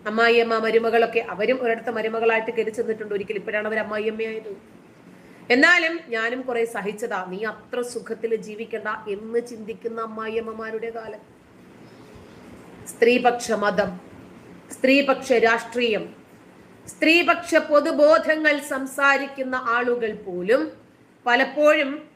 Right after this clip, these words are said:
സ്ത്രീ വിരുദ്ധമായ പരാമർശങ്ങൾ അറിഞ്ഞോ അറിയാതെയോ അവരുടെ നാവിൽ നിന്നും പുറത്തു വരാറുണ്ട്.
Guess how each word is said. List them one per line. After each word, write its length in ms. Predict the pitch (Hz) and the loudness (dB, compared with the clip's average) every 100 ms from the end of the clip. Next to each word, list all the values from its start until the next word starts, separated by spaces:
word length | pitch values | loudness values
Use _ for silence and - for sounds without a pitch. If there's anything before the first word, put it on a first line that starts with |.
| - | -20
സ്ത്രീ 420 | _ 247 240 277 | _ -8 -6 -6
വിരുദ്ധമായ 800 | 254 262 - 247 233 233 226 226 226 | -6 -6 -6 -6 -4 -2 0 0 -2
പരാമർശങ്ങൾ 920 | 214 214 226 233 226 - 214 226 220 - - - _ | -6 -4 -4 -4 -8 -8 -4 2 2 0 -14 -20 _
അറിഞ്ഞോ 800 | 208 214 226 240 247 262 294 330 254 | -4 0 0 0 4 6 6 4 0
അറിയാതെയോ 840 | 233 247 262 277 302 311 320 247 180 - _ _ _ _ 202 | 0 2 4 6 4 4 2 2 -4 -12 _ _ _ _ -8
അവരുടെ 240 | 220 214 | -6 -6
നാവിൽ 300 | 202 190 190 | -6 -8 -8
നിന്നും 180 | 180 180 | -10 -10
പുറത്തു 220 | 185 - | -12 -14
വരാറുണ്ട്. 440 | 180 - - - | -18 -18 -18 -20